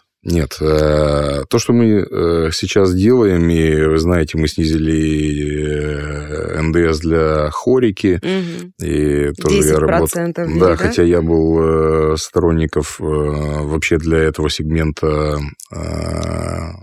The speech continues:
Speaker 1: рынка, как бы сделать, э, подоходный, единый подоходный налог, как и сделали в I T. И это мы сейчас в самом-самом-самом начале, э,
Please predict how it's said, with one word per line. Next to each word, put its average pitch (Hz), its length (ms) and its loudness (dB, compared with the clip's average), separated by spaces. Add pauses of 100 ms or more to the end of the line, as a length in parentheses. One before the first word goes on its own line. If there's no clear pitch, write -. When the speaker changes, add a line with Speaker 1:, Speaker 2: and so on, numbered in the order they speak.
(680)
Speaker 1:
рынка, 92 420 2
как 82 160 -2
бы 80 140 0
сделать, 80 500 2
э, 76 200 -2 (100)
подоходный, 80 640 0
единый 80 360 0
подоходный 117 540 0
налог, 98 320 2
как - 220 -6
и - 20 -2
сделали 80 400 0
в 78 140 0
I 82 100 2
T. 80 240 -4 (840)
И 82 580 2
это 76 280 0
мы 135 160 2
сейчас 120 400 0
в - 80 -10
самом-самом-самом 90 1040 2
начале, 76 460 2
э, 73 1200 -4